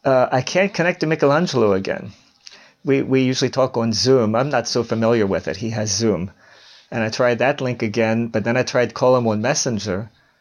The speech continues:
and he should be his computer, so I guess something happened with his computer, is all I can conclude.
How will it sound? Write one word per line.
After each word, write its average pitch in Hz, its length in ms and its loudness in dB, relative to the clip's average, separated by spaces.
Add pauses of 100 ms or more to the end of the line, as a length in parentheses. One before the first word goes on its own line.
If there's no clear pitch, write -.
(280)
and 117 80 -4
he 113 60 0
should 147 180 0
be 135 80 0
his 117 160 0
computer, 117 540 2
so 107 360 0 (540)
I 117 80 0
guess 131 160 0
something 147 340 0
happened 127 360 -2
with 123 120 0
his 117 140 -2
computer, 113 560 0 (460)
is 113 160 -6
all 117 180 4
I 123 120 2
can 127 180 -4
conclude. 107 500 -4